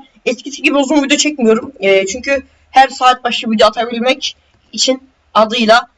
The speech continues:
çekiyorum arkadaşlar. Hadi, hadi. Ee, oyun A-, Amerika'da geçtiği için, Amerikan nüfusu fazla olduğu için her yerde araba geziyor zaten.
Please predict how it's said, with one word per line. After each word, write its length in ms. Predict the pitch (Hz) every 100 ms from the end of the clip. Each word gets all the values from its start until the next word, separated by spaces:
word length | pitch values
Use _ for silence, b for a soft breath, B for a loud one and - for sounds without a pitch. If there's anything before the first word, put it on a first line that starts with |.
| _ -
çekiyorum 460 | 220 214 220 214
arkadaşlar. 640 | 180 180 170 170 - 165 - _ _ _ _ _ _ _ _ _ _ _ _ _ _ _ _ _ _ _ _ _ _ -
Hadi, 200 | 214 220
hadi. 240 | 208 196 - b b b b _ _ _ _ _ _ -
Ee, 440 | 196 196 185 190 - _ _ _ _ _ -
oyun 480 | 262 294 320 233 _
A-, 180 | - 185 _ -
Amerika'da 760 | 240 269 294 302 302 294 277 254
geçtiği 400 | 208 247 - 285
için, 140 | 285
Amerikan 500 | 220 240 254 269 277
nüfusu 280 | 269 262 -
fazla 300 | 277 254 247
olduğu 200 | 269 277
için 200 | 285 269
her 100 | 269
yerde 300 | 262 254 247
araba 220 | 254 254
geziyor 320 | 269 233 202 196
zaten. 400 | 185 220 269